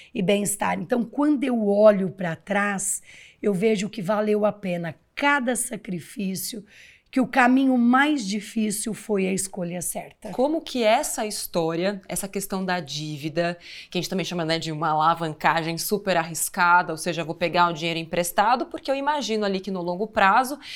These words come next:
Speaker 2: eu vou conseguir multiplicar, né, os meus ganhos, porque quando você começa a aumentar, né, o, o seu, é,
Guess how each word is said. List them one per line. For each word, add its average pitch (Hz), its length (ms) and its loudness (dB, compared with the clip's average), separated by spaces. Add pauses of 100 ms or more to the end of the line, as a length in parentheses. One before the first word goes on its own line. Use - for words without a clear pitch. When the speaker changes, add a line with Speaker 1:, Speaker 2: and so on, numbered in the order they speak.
(120)
Speaker 2:
eu 196 80 2
vou 196 80 0
conseguir 220 340 -2
multiplicar, 233 920 2
né, 214 160 4
os 190 120 0
meus 180 280 -2
ganhos, 180 420 2
porque 208 240 -6
quando 214 240 -2
você 180 300 -2
começa 175 480 -2
a - 20 0
aumentar, 165 500 2
né, 160 140 0
o, 156 100 -4 (320)
o 170 120 -6
seu, 160 600 0
é, - 480 0